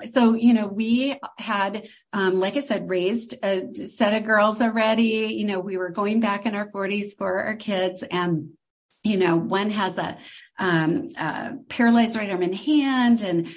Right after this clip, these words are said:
you know, we were always working with different outside treatment professionals and always had a great relationship with them. Um, but our world was turned upside down in high school.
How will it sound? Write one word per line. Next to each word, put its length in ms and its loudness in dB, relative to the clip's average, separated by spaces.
you 80 2
know, 100 0
we 180 6
were 220 4
always 340 -2
working 380 -6
with 260 0
different 500 -2
outside 380 -4
treatment 300 -8
professionals 720 -6
and 220 -4
always 300 2
had 300 -2
a 100 -8
great 360 -4
relationship 680 -2
with 160 -10
them. 300 -6
Um, 420 2
but 560 2
our 260 -2
world 360 -2
was 200 -6
turned 400 -2
upside 460 -4
down 440 0
in 200 -4
high 360 -4
school. 580 -4